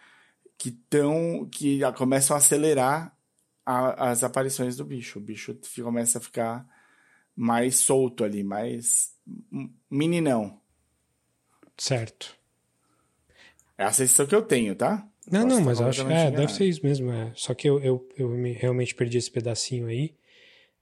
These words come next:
Speaker 2: Mas, então, aí, então, não deu pro homem dominar a natureza de novo, como ele não consi-, não tinha conseguido quando era criança,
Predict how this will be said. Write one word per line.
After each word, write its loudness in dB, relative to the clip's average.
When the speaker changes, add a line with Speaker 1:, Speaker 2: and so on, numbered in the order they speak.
Speaker 2:
Mas, 2
então, 2
aí, 4
então, 4
não 2
deu 6
pro 2
homem 4
dominar 4
a 4
natureza 4
de 2
novo, 4
como 2
ele 4
não 2
consi-, 0
não 2
tinha 0
conseguido -2
quando 0
era 0
criança, -2